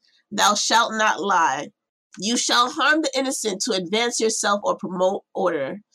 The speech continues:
You shall kill to advance yourself or promote order. You shall not aid the weak. You shall honor legitimate authority that promotes you and your comrades. You shall follow the law. You shall not betray others. You shall not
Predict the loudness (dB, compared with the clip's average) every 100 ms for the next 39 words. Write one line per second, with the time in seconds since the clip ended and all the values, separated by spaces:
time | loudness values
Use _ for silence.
0 | _ -8 -4 -2 0 0 0 0 0 0
1 | 0 0 0 0 0 0 -2 -2 -2 -2
2 | -2 0 0 -4 -4 0 -2 -2 -2 -2
3 | -2 -8 -14 _ _ _ -6 -2 0 0
4 | 2 4 2 0 -8 -2 -2 -2 -4 -2
5 | -2 -4 _ -20 _ _ _ _ -6 -4
6 | 0 0 0 2 2 4 2 2 0 -2
7 | 0 -2 -4 -2 0 0 0 -2 -4 -4
8 | -4 -4 -4 -6 -6 -6 -6 -4 -4 -4
9 | -6 -6 -6 -8 -10 -8 -8 -8 _ _
10 | _ _ -10 -4 0 0 0 2 4 4
11 | 4 2 2 2 -2 0 2 2 0 -2
12 | -4 0 0 0 2 0 0 -4 -2 -4
13 | -2 -4 -4 -6 -6 -6 -6 -2 2 2
14 | 2 0 0